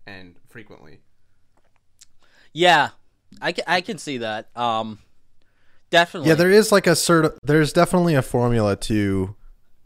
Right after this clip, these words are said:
Speaker 3: uh, getting a lot of views by making videos on famous YouTubers, or really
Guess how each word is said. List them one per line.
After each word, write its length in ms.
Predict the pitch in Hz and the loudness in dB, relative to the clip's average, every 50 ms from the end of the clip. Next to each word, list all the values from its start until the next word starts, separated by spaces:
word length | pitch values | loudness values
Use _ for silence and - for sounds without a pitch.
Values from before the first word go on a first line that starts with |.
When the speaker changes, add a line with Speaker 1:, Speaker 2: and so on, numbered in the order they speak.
| _ _ _ _ | _ _ _ _
Speaker 3:
uh, 380 | - 92 95 92 90 87 78 82 | -6 -4 -2 -2 -2 -2 -4 -6
getting 360 | 87 92 104 101 101 98 98 | -6 -4 -4 -4 -2 -4 -4
a 40 | 95 | -4
lot 240 | 92 90 87 90 | -2 -2 -2 -2
of 120 | 90 87 80 | -4 -6 -8
views 480 | 92 92 90 90 85 85 - - - | -8 -6 -6 -6 -6 -8 -10 -12 -16
by 200 | - - 90 87 | -12 -8 -6 -6
making 320 | 87 87 92 90 - 92 82 | -4 -6 -8 -8 -10 -10 -8
videos 340 | 87 87 85 82 82 82 73 | -6 -6 -6 -6 -8 -8 -10
on 200 | 80 85 87 87 | -10 -10 -12 -10
famous 460 | - - 87 85 85 82 - - - | -10 -10 -10 -8 -10 -10 -12 -14 -12
YouTubers, 720 | - 95 95 - - 95 92 80 92 87 87 87 87 - - | -10 -10 -10 -8 -8 -10 -8 -6 -6 -6 -6 -6 -8 -10 -10
or 80 | 98 98 | -6 -2
really 320 | 113 160 185 175 139 123 | 0 0 2 0 0 -2